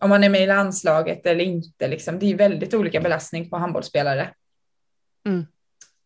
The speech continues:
Speaker 1: Skulle jag vilja säga. Mm.
Speaker 2: Ehm, men har ni jobbat någonting med så här stresshantering och återhämtning och såna saker, eller meditation eller yoga eller
Speaker 1: Eh.
Speaker 2: några såna saker?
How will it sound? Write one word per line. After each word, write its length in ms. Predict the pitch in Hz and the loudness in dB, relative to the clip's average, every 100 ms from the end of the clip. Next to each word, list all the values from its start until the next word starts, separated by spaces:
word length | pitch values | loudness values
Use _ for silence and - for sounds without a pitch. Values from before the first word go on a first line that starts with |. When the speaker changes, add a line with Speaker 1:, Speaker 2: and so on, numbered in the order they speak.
| _ _ | _ _
Speaker 1:
Skulle 260 | - 202 | -12 -8
jag 40 | 185 | -8
vilja 100 | 175 | -6
säga. 280 | 175 170 170 _ _ _ _ _ _ _ _ _ _ _ _ _ _ _ 202 | -6 -8 -12 _ _ _ _ _ _ _ _ _ _ _ _ _ _ _ -18
Mm. 220 | 180 175 _ - | -16 -18 _ -6
Speaker 2:
Ehm, 540 | 208 196 190 190 185 - - | -2 -2 -2 -4 -8 -14 -6
men 300 | 214 220 220 | -2 -2 -2
har 100 | 208 | -2
ni 60 | 214 | -2
jobbat 280 | 202 202 185 | -2 -2 -4
någonting 520 | 196 269 269 202 180 | -2 0 0 -2 -2
med 320 | 175 170 170 | -2 -4 -6
så 80 | - | -10
här 40 | |
stresshantering 880 | 160 - 170 170 165 185 175 160 165 | -12 -10 -10 -8 -8 -6 -6 -4 -4
och 380 | 165 165 165 165 | -4 -4 -6 -6
återhämtning 800 | 175 165 170 196 214 233 220 202 | -8 -6 -4 -4 -4 -4 -2 -4
och 300 | 185 175 180 | -6 -8 -8
såna 240 | - 196 185 | -6 -4 -2
saker, 360 | 165 156 170 | -4 -6 -6
eller 260 | 175 165 165 | -6 -4 -4
meditation 640 | 165 - 165 - - 165 | -4 -4 -6 -4 -2 0
eller 180 | 165 160 | 0 0
yoga 320 | 175 165 160 | -2 -2 -4
eller 280 | 165 160 170 - _ - | -8 -8 -10 -14 _ -12
Speaker 1:
Eh. 240 | 226 208 208 - | -4 -4 -4 -8
Speaker 2:
några 140 | 196 190 | -12 -6
såna 200 | 247 262 | -4 -4
saker? 300 | - - | -6 -10